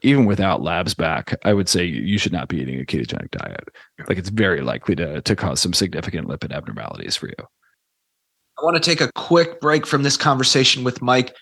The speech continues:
Speaker 3: As you can tell, it's really important to understand what works best for you. But as you can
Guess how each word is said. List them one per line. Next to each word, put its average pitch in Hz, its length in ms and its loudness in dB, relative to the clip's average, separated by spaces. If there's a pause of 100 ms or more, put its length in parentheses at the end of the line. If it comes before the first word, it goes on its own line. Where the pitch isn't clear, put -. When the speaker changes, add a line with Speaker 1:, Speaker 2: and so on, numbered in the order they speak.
(380)
Speaker 3:
As 190 180 4
you 208 60 2
can 175 120 6
tell, 143 240 4
it's 123 140 0
really 143 220 4
important 131 380 0
to - 100 -2
understand 117 480 0
what 110 160 0
works 107 240 -2
best - 260 0
for 98 140 -2
you. 107 260 4
But 95 240 0
as 123 160 4
you 123 80 4
can - 160 0